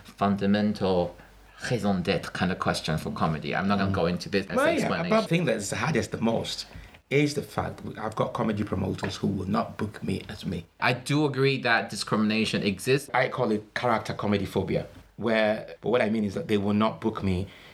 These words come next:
Speaker 2: doing straight stand-up.
Speaker 1: As President Obanjo, you interact a lot with the audience.
Speaker 2: Mm-hmm.
Speaker 1: And I think that worked particularly well in the U K 'cause
Speaker 2: Mm-hmm.
Speaker 1: there's traditional panto. You will ask the audience, for example, to stand up, to
Speaker 2: Mm-hmm,
Speaker 1: follow your
Speaker 2: mm-hmm,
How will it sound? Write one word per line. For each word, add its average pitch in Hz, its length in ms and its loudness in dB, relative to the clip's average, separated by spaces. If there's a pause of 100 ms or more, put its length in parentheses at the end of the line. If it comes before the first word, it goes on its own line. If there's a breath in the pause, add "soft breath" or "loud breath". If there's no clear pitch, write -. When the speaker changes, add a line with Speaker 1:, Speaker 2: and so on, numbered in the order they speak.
(140)
Speaker 2:
doing 101 220 4
straight - 300 -2
stand-up. 82 520 -4
Speaker 1:
As 127 140 -4
President 135 420 2
Obanjo, 104 400 2
you 98 260 -2
interact 110 520 0
a 104 40 -6
lot 101 200 2
with - 80 -6
the - 100 -4
audience. 98 460 -2
Speaker 2:
Mm-hmm. 110 260 0
Speaker 1:
And 110 80 0
I 120 60 2
think 120 260 -2
that 110 220 0
worked 123 180 2
particularly 104 460 -2
well 98 300 0
in 95 180 0
the 95 60 0
U 113 140 0
K 90 220 0
'cause 95 160 -2
Speaker 2:
Mm-hmm. 78 80 -2
Speaker 1:
there's 117 220 0
traditional 101 500 -2
panto. 87 560 -2
You 123 160 2
will 127 180 0
ask 131 220 2
the - 60 -2
audience, 101 420 2
for 98 80 0
example, 98 320 0
to - 80 -4
stand 120 340 0
up, 120 220 2
to 117 60 4
Speaker 2:
Mm-hmm, 127 120 2
Speaker 1:
follow 123 220 4
your 113 220 2
Speaker 2:
mm-hmm, 113 120 0